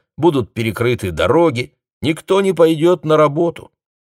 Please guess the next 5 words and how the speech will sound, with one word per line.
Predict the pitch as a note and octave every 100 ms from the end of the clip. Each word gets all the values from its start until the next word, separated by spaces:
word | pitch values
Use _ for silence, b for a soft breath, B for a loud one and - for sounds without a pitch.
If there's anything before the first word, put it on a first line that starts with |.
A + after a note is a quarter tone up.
| -
Семьи | - A2 G#2+ G2 G2
островитян | G2+ - F#2 F#2 A#2+ A#2 G#2+
смогут | - G2+ G#2+ F#2
вставать | - - F2+ F#2 D#2+ _
поздно, | G#2+ A#2+ A2+ F2+ E2